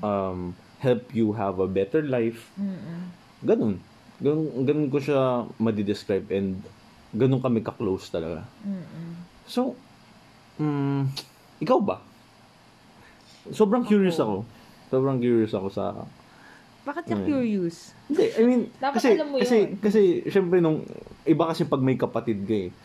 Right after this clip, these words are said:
Speaker 2: Nasa
Speaker 1: Ah, ano,
Speaker 2: bagay,
Speaker 1: pa-,
Speaker 2: oo.
Speaker 1: paano ba, pa-, paano ba pumapasok yung mother's love?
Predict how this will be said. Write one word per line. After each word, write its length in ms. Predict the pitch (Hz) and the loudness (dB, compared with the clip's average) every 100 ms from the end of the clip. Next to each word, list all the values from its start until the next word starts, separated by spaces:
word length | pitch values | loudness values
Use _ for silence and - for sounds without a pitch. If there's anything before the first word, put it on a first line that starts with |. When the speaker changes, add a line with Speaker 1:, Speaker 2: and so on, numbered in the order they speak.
| - - | -20 -16
Speaker 2:
Nasa 240 | 185 170 190 | -14 -10 -4
Speaker 1:
Ah, 160 | 170 147 | -2 0
ano, 160 | 160 | 0
Speaker 2:
bagay, 160 | 165 160 | 0 -2
Speaker 1:
pa-, 80 | 156 | 0
Speaker 2:
oo. 40 | 190 | 2
Speaker 1:
paano 160 | 196 | 2
ba, 180 | 170 160 143 | 2 2 2
pa-, 160 | 165 | -2
paano 240 | 170 170 160 | 0 0 2
ba 200 | 139 135 131 127 117 - - - | 2 2 2 0 -2 -6 -20 -2
pumapasok 640 | 131 120 117 117 120 - | 0 2 0 0 -6 -2
yung 320 | 113 107 110 - - - - - | 0 0 -4 -10 -20 -20 -20 -2
mother's 680 | 135 127 123 120 127 - | 2 4 4 4 2 2
love? 320 | 120 110 104 | 2 4 2